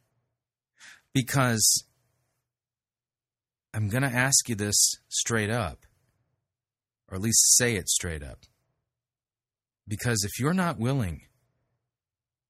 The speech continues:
to stand for the truth, then what do you believe? We've come to the time now where those who have been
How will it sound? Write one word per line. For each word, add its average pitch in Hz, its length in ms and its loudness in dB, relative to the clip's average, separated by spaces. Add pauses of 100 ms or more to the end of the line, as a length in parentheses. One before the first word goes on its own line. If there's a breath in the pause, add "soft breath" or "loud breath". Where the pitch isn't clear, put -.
(100)
to 98 80 -4
stand 117 440 2
for 98 100 -8
the 87 140 -8
truth, 110 420 -4 (460)
then 98 160 -2
what 104 180 -4
do 104 80 -4
you 98 200 -2
believe? 95 420 -6 (2000)
We've 104 140 -4 (160)
come 127 260 0
to - 140 -2
the 156 80 -4
time 156 420 0
now 76 320 -6 (880)
where 113 220 0
those 117 640 0 (560 soft breath)
who 135 140 2
have 120 420 2
been 104 300 -2